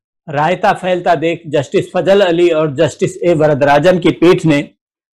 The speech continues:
तीन फरवरी उन्नीस सौ इक्यासी को ये मामला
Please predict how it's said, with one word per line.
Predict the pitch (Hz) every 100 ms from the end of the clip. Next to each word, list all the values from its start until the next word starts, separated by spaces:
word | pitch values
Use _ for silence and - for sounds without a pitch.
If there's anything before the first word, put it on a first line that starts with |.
| _
तीन | 214 240 240
फरवरी | 208 196 202 202
उन्नीस | 185 170 185 196 -
सौ | 202
इक्यासी | 160 - 165 - 208
को | 202 185
ये | 160 160
मामला | 147 156 165